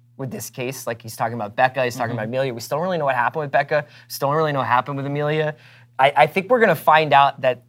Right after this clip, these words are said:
Speaker 1: much in the same way that in the eighties and nineties, people were basically looking for answers for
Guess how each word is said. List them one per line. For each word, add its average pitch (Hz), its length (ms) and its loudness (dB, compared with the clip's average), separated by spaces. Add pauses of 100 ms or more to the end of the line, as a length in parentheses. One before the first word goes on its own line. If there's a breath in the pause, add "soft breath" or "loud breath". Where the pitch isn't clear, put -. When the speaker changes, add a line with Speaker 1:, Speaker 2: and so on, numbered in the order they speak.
(480)
Speaker 1:
much 220 240 6
in 302 80 6
the 254 80 4
same 185 280 0
way 165 200 4
that 139 180 4
in 151 120 -2
the 156 60 0
eighties 151 280 -4
and 139 80 -6
nineties, 139 320 0
people 151 340 -10
were 143 120 -4
basically 127 560 -8
looking 123 360 -8
for 113 160 -8
answers 117 380 -8
for 104 300 -12